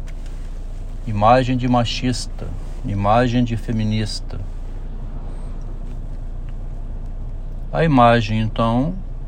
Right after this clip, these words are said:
fica sendo elemento preponderante, prioritário em relação ao corpo, do ponto de vista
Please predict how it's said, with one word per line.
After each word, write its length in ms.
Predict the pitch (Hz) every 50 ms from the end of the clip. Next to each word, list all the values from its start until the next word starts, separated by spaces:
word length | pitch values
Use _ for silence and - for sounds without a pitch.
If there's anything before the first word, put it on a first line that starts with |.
| - - - - - - - - - - - - - - - - - - - - - - - - - - - -
fica 260 | - 151 147 - 131 123
sendo 560 | - - - 123 120 120 120 123 123 135 139
elemento 600 | 139 127 120 107 104 104 104 107 113 113 - -
preponderante, 1040 | - - 127 117 - - 120 120 110 113 104 104 104 107 107 110 110 - - - 127 123 127 - - - - - - - - - - - - - - - - - - - - - - - - - - - - - - - - - - - - - - - - -
prioritário 680 | - 165 160 143 127 117 - - 120 110 110 113 117 120
em 40 |
relação 440 | 117 117 107 104 101 - - - 117
ao 100 | 113 104 - - -
corpo, 460 | 110 110 120 123 120 - - - 147
do 140 | 147 202 190
ponto 240 | - 135 123 120 -
de 140 | 120 120 113
vista 600 | 107 95 101 107 123 127 - - - - 139 143